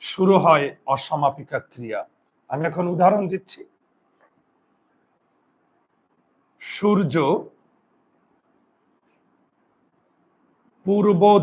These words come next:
দিকে ওঠে। এই যে দেখো, সূর্য পূর্ব দিকে ওঠে, খেয়াল করো, এই বাক্যের শেষে একটা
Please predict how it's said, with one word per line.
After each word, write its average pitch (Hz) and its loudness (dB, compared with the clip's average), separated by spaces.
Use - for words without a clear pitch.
দিকে 156 -2
ওঠে। 180 0
এই 147 -2
যে 151 -2
দেখো, 120 -12
সূর্য 175 -2
পূর্ব 196 0
দিকে 208 4
ওঠে, 175 -4
খেয়াল 180 2
করো, 151 0
এই 185 2
বাক্যের 196 4
শেষে 175 -2
একটা 139 0